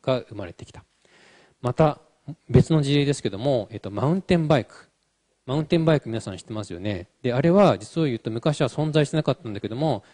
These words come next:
ある人がこう山乗りできる自転車を作りたい、あ、で、遊びたいってことを考えて、自分で勝手に作ってしまった。それに影響を受けて、自転車会社がマウンテンバイクを売り出して、こう一大のジャンルができてきた。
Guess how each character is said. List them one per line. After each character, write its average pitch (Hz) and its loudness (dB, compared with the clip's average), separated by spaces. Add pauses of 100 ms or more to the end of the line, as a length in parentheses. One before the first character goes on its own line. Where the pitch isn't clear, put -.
(200)
あ 170 4
る 170 4
人 123 -4
が 101 -6
こ 101 -8
う 98 -6
山 120 0
乗 220 0
り 214 2
で 190 2
き 196 -2
る 170 4
自 110 -4
転 113 -6
車 95 -8
を - -10
作 - -8
り 135 -8
た 139 0
い、 90 -10
あ、 107 -8
で、 113 -2
遊 117 -6
び 151 -2
た 175 2
い 131 2
っ - -2
て - -6
こ - -6
と - -6
を 95 -6
考 120 -8
え 98 -2
て、 143 2 (240)
自 113 -8
分 139 -2
で 131 -2
勝 - -10
手 165 -2
に 147 -2
作 - -6
っ - -2
て - -16
し - -16
ま - -20
っ - -20
た。 - -20 (480)
そ - 0
れ 190 2
に 202 2
影 190 4
響 208 2
を - 4
受 190 0
け - -6
て、 202 2
自 156 -10
転 131 0
車 127 -2
会 120 0
社 107 -6
が 143 0
マ 127 -2
ウ 117 -2
ン 113 -6
テ 113 -6
ン 107 -6
バ 104 -6
イ 95 -10
ク - -12
を 87 -10
売 - -10
り 95 -12
出 110 -6
し - -12
て、 190 -4 (260)
こ 127 -2
う 110 -2
一 - -10
大 107 0
の 104 -6
ジ 123 -2
ャ 107 -2
ン 90 -12
ル 98 -14
が 92 -12
で - -18
き - -20
て - -6
き - -10
た。 - -12